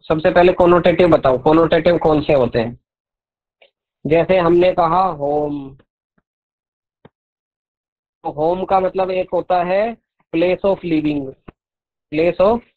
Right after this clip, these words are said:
living, और दूसरा home का मतलब होता है, home सुनते ही आपको आपके घर की शक्ल याद आई, ठीक है, और आपको लगा कि place of, uh, peace। Home कहते ही आपको समझ में आया peace,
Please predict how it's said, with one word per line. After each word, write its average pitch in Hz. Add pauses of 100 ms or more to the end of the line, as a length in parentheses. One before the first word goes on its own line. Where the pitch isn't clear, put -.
(540)
living, 147 (1040)
और 160
दूसरा 196 (140)
home 180
का 190
मतलब 185
होता 175
है, 220 (340)
home 185
सुनते 185
ही 196
आपको 190 (140)
आपके 180
घर 151
की 180
शक्ल 175
याद 170
आई, 208 (840)
ठीक 175
है, 247 (360)
और 156
आपको 175
लगा 185
कि 226 (320)
place 208
of, 226
uh, 196
peace। 175 (920)
Home 196
कहते 185
ही 196
आपको 190
समझ 175
में 180
आया 196
peace, 185